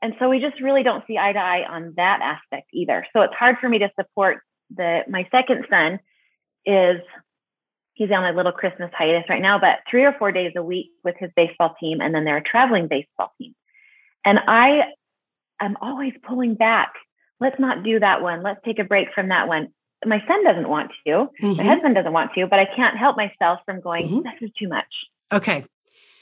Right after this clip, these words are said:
Speaker 2: What if you said, "Son, husband,
Speaker 1: Yeah.
Speaker 2: I'm not willing to take on the stress of making sure that he gets, you know, gets here or gets to practice three days a week.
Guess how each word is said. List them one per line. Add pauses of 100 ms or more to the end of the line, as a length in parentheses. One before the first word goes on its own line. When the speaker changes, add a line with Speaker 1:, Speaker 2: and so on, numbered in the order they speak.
(260)
Speaker 2:
What
if (600)
you
said, (440)
"Son, (960)
husband, (800)
Speaker 1:
Yeah. (380)
Speaker 2:
I'm
not
willing (360)
to (340)
take
on
the
stress
of
making
sure
that
he
gets, (240)
you
know,
gets
here
or
gets
to
practice
three
days
a
week.